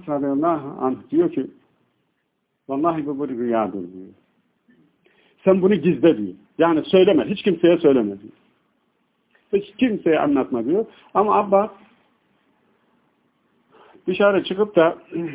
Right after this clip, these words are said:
<clears throat> Velid bin Utbe İbn-i Rebiya ile karşılaşınca o onun dostuymuş, arkadaşıymış, ona haber veriyor. O da babasına haber veriyor. Babası da herkese yayıyor. Her tarafa yayılıyor.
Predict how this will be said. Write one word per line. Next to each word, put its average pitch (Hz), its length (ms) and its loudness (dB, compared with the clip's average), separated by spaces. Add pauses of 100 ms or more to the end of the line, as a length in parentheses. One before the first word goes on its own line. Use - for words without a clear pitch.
(160)
<clears throat> - 540 -20
Velid 175 340 2
bin 165 140 4
Utbe 147 460 2 (360)
İbn-i 196 320 2
Rebiya 175 360 4
ile 147 200 -2
karşılaşınca 190 800 0 (280)
o 185 180 0
onun 202 280 2
dostuymuş, 151 520 2
arkadaşıymış, 170 560 0
ona 208 240 4
haber 202 300 6
veriyor. 101 260 -6 (1080)
O 208 160 4
da 240 300 2 (480)
babasına 220 480 4
haber 151 300 2
veriyor. 156 400 0 (640)
Babası 190 360 2
da 214 60 2
herkese 143 320 -2
yayıyor. 120 280 0 (480)
Her 226 240 0
tarafa 165 300 2
yayılıyor. 101 400 -2